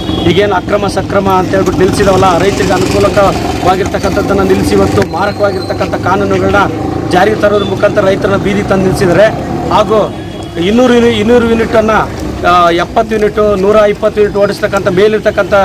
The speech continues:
ಆ, ದುಡ್ಡನ್ನ ಕಟ್ಸ್ಕೊಳ್ತಕ್ಕಂಥ ಕೆಲಸವನ್ನ ಬೆಸ್ಕಾಂ ಇಲಾಖೆಯವರು ಮಾಡ್ತಾ ಇದ್ದಾರೆ.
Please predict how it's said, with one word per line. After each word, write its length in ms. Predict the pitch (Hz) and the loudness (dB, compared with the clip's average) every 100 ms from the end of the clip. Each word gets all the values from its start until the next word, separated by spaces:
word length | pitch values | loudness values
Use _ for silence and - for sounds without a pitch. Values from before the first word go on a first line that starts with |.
| 170 - - - | 0 -8 -10 -2
ಆ, 60 | 185 | 0
ದುಡ್ಡನ್ನ 420 | 214 202 220 214 202 165 - - | 2 2 2 2 -2 -2 -8 -4
ಕಟ್ಸ್ಕೊಳ್ತಕ್ಕಂಥ 640 | - - 233 226 226 214 214 | -2 0 0 0 0 0 0
ಕೆಲಸವನ್ನ 440 | 208 202 208 202 | -2 0 0 0
ಬೆಸ್ಕಾಂ 380 | 196 185 - 214 | 0 -2 0 2
ಇಲಾಖೆಯವರು 440 | 208 196 196 196 | 2 0 2 0
ಮಾಡ್ತಾ 280 | 180 180 175 | 2 0 0
ಇದ್ದಾರೆ. 220 | 180 185 | 0 2